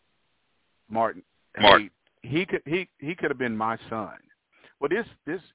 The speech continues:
Speaker 1: Elijah McClain could have been easily one, your son or my son walking down the street. He's a hundred and forty pounds, Keith. And I just found where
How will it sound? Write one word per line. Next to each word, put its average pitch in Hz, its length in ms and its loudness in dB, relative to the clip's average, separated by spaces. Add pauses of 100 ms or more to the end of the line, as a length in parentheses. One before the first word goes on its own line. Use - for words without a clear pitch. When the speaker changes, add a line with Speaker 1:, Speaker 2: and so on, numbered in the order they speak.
(520)
Speaker 1:
Elijah 147 420 0
McClain 139 720 -4
could 139 140 -4
have 123 140 -8
been 123 320 -6
easily 123 380 -8
one, 127 320 -6 (120)
your 123 360 -4 (100)
son 135 240 2
or 104 60 -2
my 120 260 2 (100)
son 131 380 -2
walking 123 340 -2
down 127 260 -2
the 117 60 -12 (120)
street. 104 340 -10 (340)
He's 139 200 -2
a 107 80 0
hundred 190 580 -4
and 107 180 -6 (100)
forty 143 340 -2
pounds, 120 600 -4 (140)
Keith. 80 240 -14 (1600)
And 139 540 0 (1600)
I 135 100 0
just 175 320 -4
found 147 420 0 (220)
where 123 480 0